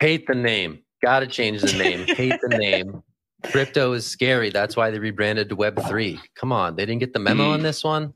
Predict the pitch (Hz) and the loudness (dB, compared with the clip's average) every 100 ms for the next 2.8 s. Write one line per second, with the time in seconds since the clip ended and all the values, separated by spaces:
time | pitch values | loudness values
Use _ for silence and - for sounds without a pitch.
0 | - - 120 151 - 135 123 113 113 110 | -10 -2 0 0 2 0 0 0 0 0
1 | 98 90 87 - 139 143 123 123 113 107 | -4 -4 -4 -4 -2 -2 -2 0 2 0
2 | 101 101 98 90 - 87 85 | -2 -2 -2 -4 -2 0 -2